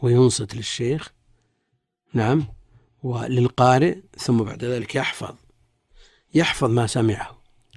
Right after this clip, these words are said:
وما استمعه، ثم يعمل به، وأعظم وسائل تثبيت العلم العمل به، ثم النشر، النشر بالتعليم والتأليف.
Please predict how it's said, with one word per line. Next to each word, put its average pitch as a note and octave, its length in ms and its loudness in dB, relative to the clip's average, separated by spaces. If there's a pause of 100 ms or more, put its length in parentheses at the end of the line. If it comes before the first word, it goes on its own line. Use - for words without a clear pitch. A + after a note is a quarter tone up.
وما A2+ 120 0
استمعه، A2 640 -2 (840)
ثم C3 440 8
يعمل B2+ 380 4
به، G#2+ 300 0 (1800)
وأعظم A#2 1300 -2
وسائل A#2+ 420 -2
تثبيت C3 480 -2
العلم C3+ 420 4 (680)
العمل A#2 380 2
به، G#2 280 -4 (260)
ثم E3 360 8
النشر، B2 640 4 (760)
النشر C#3+ 460 2
بالتعليم A#2 680 -2
والتأليف. C3 760 0